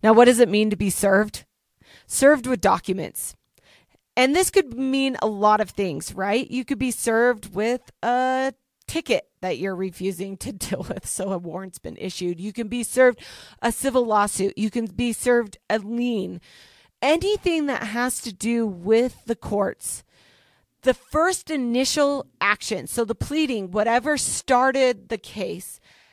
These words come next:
has to be served upon you in a certain way. And that can be scary. I get so many people that come to me and like,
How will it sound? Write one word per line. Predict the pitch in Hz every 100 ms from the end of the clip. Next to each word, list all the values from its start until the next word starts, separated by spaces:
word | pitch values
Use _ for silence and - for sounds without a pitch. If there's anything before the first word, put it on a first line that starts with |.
| _
has | - - - 247 269 -
to | -
be | 233 240 220
served | - 240 233 220 190
upon | 190 - 185 180
you | 180 170 -
in | 202 196
a | 202
certain | - - 240 - 196 170
way. | 185 156 - _ _ _ _ _ _ _ _
And | - 202 196 165
that | 214 208 269 - - _
can | - 190 190
be | 196 202 208 214 _ _
scary. | - - - 214 202 190 202 202 _ _ _ _ -
I | 226
get | 247 233
so | - 226 214
many | 214 202
people | 208 214 180
that | 170
come | - 190
to | 190
me | 175 180
and | 170
like, | 185 170 156 -